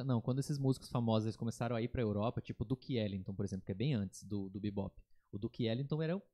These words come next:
era um popstar, mano, conhecido mundialmente, assim, muito famoso. Mas o jazz já era muito famoso nos Estados Unidos, primeiro.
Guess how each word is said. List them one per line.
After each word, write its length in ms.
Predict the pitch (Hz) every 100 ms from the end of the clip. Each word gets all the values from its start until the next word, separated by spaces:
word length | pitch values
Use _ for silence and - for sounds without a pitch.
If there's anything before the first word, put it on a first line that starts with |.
| _ _ - - _ -
era 140 | 127
um 20 |
popstar, 520 | 117 120 - - 170 123
mano, 160 | 101
conhecido 380 | - 113 - 123
mundialmente, 640 | 131 123 135 190 151 131 107
assim, 140 | 98
muito 180 | 104 -
famoso. 400 | 156 135 101 -
Mas 220 | 110 107
o 60 | 113
jazz 200 | 113 120
já 80 | 135
era 100 | 143
muito 180 | 120 -
famoso 200 | 113 113
nos 60 |
Estados 180 | 123 113
Unidos, 300 | 151 107 -
primeiro. 380 | - 120 101 92